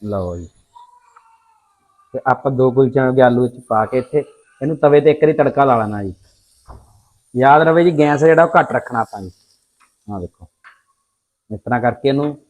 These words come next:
ਮਾੜਾ ਜਿਹਾ ਬਸ ਦੋ ਕੁ ਮਿੰਟ ਵਾਸਤੇ ਸੇਕ ਲਵਾਉਣਾ, ਜ਼ਿਆਦਾ ਨਹੀਂ ਜੀ। ਮੇਰਾ ਗੈਸ ਥੋੜਾ ਤੇਜ਼ ਸੀ, ਥੱਲੇ ਲੱਗਣੇ ਸ਼ੁਰੂ ਹੋ ਗਏ, ਪਰ ਗੈਸ ਘੱਟ ਰੱਖਣਾ ਜੀ। ਲਓ ਜੀ ਫਿਲਿੰਗ ਹੋ ਗਈ ਜੀ ਤਿਆਰ ਆਪਣੀ। ਤੇ ਐਵੇਂ ਕਰਕੇ ਕੁਲਚੇ ਦੇ ਵਿੱਚ ਆਪਾਂ ਪਾ ਦੇਣਾ ਜੀ, ਆਹ ਲਓ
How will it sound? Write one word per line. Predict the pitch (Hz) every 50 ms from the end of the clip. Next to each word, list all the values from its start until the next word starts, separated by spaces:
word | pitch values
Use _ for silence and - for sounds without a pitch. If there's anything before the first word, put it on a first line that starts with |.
| _ _ _ _ -
ਮਾੜਾ | 127 143 156 170
ਜਿਹਾ | 175 180
ਬਸ | 170 170 165 - - 170 156 143
ਦੋ | 147 160 160 160
ਕੁ | 160
ਮਿੰਟ | 175 170 165 156
ਵਾਸਤੇ | 160 160 156 160 165
ਸੇਕ | 156 - 156 147 135
ਲਵਾਉਣਾ, | 143 139 127 120 135
ਜ਼ਿਆਦਾ | 139 123 117 110 107 107
ਨਹੀਂ | 101 92
ਜੀ। | 90 90 90 _ _ _ _ _ _ _ _ _ _ _ _ -
ਮੇਰਾ | 120 127 131 143
ਗੈਸ | 143 135 139 139 135 135
ਥੋੜਾ | 147 143 147
ਤੇਜ਼ | 147 - 131 131 131
ਸੀ, | 131 143
ਥੱਲੇ | 131 135 123 123
ਲੱਗਣੇ | 120 123 117 127 127
ਸ਼ੁਰੂ | 113 127 131 139
ਹੋ | 123
ਗਏ, | 127 135
ਪਰ | 127 139 139 127
ਗੈਸ | 127 120 123 123 - -
ਘੱਟ | 135 - -
ਰੱਖਣਾ | 98 87 _ 104 101 98
ਜੀ। | 92 90 85 - _ _ _ _ _ _ _ _ _ _ _ _ _ _ _ -
ਲਓ | 98 95 95 87 82 78
ਜੀ | 76 76 76 _ _ _ _ _ _ _ _ _ _ _ _ _ _ _ _ _ _ _ _ _ _ _ _ _ _ _ _ _ _ _ _ _ _ _ _ _ _ _ _ _ _ _ _ _ _ _ _ -
ਫਿਲਿੰਗ | 143 151 165 185
ਹੋ | 196 185
ਗਈ | 165 156 160
ਜੀ | 170 180
ਤਿਆਰ | - - 151 139 143
ਆਪਣੀ। | 160 170 175 180 175 156 - _ _ _ _ -
ਤੇ | 143 151 - - - -
ਐਵੇਂ | 127 127 135 143
ਕਰਕੇ | 135 147 127 - - - 165 151 - _ _ _ _ _ _ -
ਕੁਲਚੇ | 120 107 - 127 123
ਦੇ | 123
ਵਿੱਚ | 123 120 117 -
ਆਪਾਂ | 107 - 117 113
ਪਾ | 110 110 98 95
ਦੇਣਾ | 98 95 95 98 95
ਜੀ, | 98 95 98 98
ਆਹ | 95 95
ਲਓ | 92 90 -